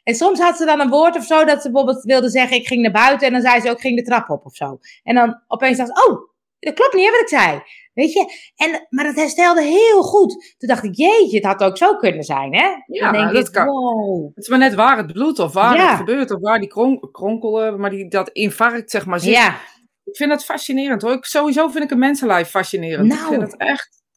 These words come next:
Speaker 2: onbegrijpelijk.
Speaker 1: Ja. Vaak zie je decorumverlies bij mensen met C V A. Wat is decorum? Geheugen?
Speaker 2: Geen idee. Ja?
Speaker 1: Ik
Speaker 2: Of
Speaker 1: weet het niet.
Speaker 2: plaatselijk, of ik weet het niet.
Speaker 1: Nou ja, het,
Speaker 2: Andrea,
Speaker 1: bij, bij,
Speaker 2: wij zijn niet zo slim.
Speaker 1: Nee.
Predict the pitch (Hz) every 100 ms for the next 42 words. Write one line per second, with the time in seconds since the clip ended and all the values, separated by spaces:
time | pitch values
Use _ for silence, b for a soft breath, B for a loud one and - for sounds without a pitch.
0 | _ - 311 311 262 190 240 240 - 190
1 | 175 147 - - - 170 202 190 - _
2 | _ _ _ _ _ _ 247 254 - 247
3 | 247 226 226 247 254 226 220 220 202 208
4 | 208 208 190 190 196 190 185 175 151 135
5 | _ _ _ _ _ _ _ _ 196 190
6 | 233 247 240 202 208 208 _ _ _ _
7 | _ _ _ _ - 247 233 175 190 170
8 | 147 _ _ _ _ _ _ _ _ _
9 | _ _ _ 202 262 - _ _ 190 -
10 | 226 269 175 143 240 247 - 151 - 233
11 | 247 196 - 151 - - 262 285 277 247
12 | 226 254 240 240 254 240 262 240 220 -
13 | 170 165 - 165 170